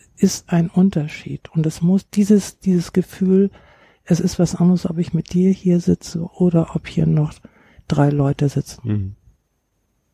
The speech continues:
Speaker 1: Ich muss Vertrauen zu dir haben, dass du die richtigen Fragen stellst und, ähm, oder alle Fragen stellst und ich kann ja sagen, das möchte ich nicht beantworten.
Speaker 2: Mhm.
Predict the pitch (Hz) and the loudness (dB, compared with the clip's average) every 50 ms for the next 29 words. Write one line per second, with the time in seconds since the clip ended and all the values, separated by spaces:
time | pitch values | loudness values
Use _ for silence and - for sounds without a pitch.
0 | _ _ _ _ _ _ _ _ _ _ - - - 190 185 - - 170 160 - | _ _ _ _ _ _ _ _ _ _ -8 0 2 2 4 4 2 0 0 0
1 | - - 175 185 196 214 208 - - - 180 - 170 175 170 165 170 170 165 170 | 0 0 2 4 4 4 2 2 -2 -4 -2 0 2 2 2 2 2 0 0 0
2 | 170 170 170 - _ - - 160 - - - - 175 165 - - 151 - 185 175 | 0 -2 -4 -6 _ -2 -2 -2 -2 -2 -6 -6 -4 -4 -2 -2 0 0 0 0
3 | - - - 160 165 165 165 - - 170 165 170 180 190 190 - - - - 165 | -2 -2 -2 0 0 0 -2 -2 -2 0 0 2 2 2 0 0 0 0 0 2
4 | 160 160 - - - - - - 156 156 156 - - _ _ - _ _ _ _ | 2 0 -2 -6 -16 -12 -6 -4 -4 -2 -4 -6 -10 _ _ -20 _ _ _ _
5 | _ _ _ _ _ _ _ _ _ _ - 160 151 151 147 147 147 147 147 147 | _ _ _ _ _ _ _ _ _ _ -2 0 0 2 2 0 -2 -2 -4 -6
6 | 156 _ _ _ _ _ - - _ _ - - 165 147 135 - - 165 185 214 | -8 _ _ _ _ _ -20 -20 _ _ 2 4 4 4 4 4 4 6 6 6
7 | 196 - - - 175 170 175 175 175 175 - - - - 170 156 160 170 170 - | 4 2 0 2 4 4 4 4 4 2 0 -2 -6 -4 0 2 2 0 0 -2
8 | - - - _ _ _ - - 156 147 147 143 - - - 151 - - - - | -10 -20 -20 _ _ _ -6 -2 -2 -2 -2 -4 -8 -10 -10 -10 -10 -10 -8 -4
9 | - 160 160 160 160 170 - _ _ _ _ - - _ _ _ _ _ _ _ | -2 0 2 2 0 0 -2 _ _ _ _ -20 -20 _ _ _ _ _ _ _
10 | - - 170 143 139 151 - 156 143 139 143 156 160 - _ - - 160 - 151 | -6 0 2 2 2 2 0 0 -2 0 -2 -2 -4 -6 _ -12 -12 -8 -6 -4
11 | 147 139 - 156 143 - 160 147 - 165 139 143 143 - - 156 139 117 101 92 | -4 -4 -4 -6 -8 -8 -8 -10 -8 -6 -6 -6 -6 -8 -6 -4 -2 -2 -2 -2
12 | 95 110 | -6 -10